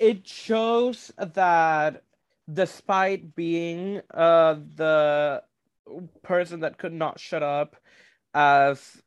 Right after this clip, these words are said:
uh, Carrie called her Miss Mouth Almighty, <laughs>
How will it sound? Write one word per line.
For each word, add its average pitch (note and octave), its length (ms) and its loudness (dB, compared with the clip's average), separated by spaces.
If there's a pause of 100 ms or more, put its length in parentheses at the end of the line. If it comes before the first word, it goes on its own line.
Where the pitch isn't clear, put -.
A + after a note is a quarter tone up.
(880)
uh, D3 260 2
Carrie D#3+ 280 0
called D3 400 -2
her C#3+ 220 -4
Miss C#3+ 300 -10
Mouth D3 400 -6
Almighty, C#3+ 760 -8 (160)
<laughs> - 180 -12